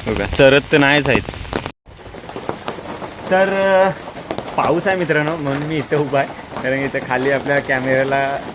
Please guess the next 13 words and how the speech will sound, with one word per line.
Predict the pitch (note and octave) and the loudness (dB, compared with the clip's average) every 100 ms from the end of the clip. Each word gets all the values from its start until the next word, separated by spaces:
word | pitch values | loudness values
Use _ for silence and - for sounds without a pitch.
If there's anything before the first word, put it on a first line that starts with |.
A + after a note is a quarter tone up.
| - - - C3+ | -12 -12 -10 -6
अ, | B2+ | -4
पाऊस, | B2 B2+ C3 | -2 -2 -2
पाणी | C3+ - B2+ C3 | -4 -2 -2 -2
नको | C#3 C3 | -4 -2
पडायला. | C3 B2 B2 - - - - - - | -2 0 -2 -6 -10 -14 -14 -14 2
तर, | E3 F3+ F3+ | 6 8 6
अ, | F3+ F3 D#3+ | 6 4 2
आत्ताच | D#3+ F#3 F3+ | 2 2 2
मी | F#3+ | 0
आलो | F#3+ F3 F3 | 0 4 4
आहे, | G3 - | 2 -2
वाजले | D3+ C#3 C#3+ E3 | 0 0 2 0
साडेबारा. | - C#3 D#3+ D#3+ D3 | 2 2 4 4 4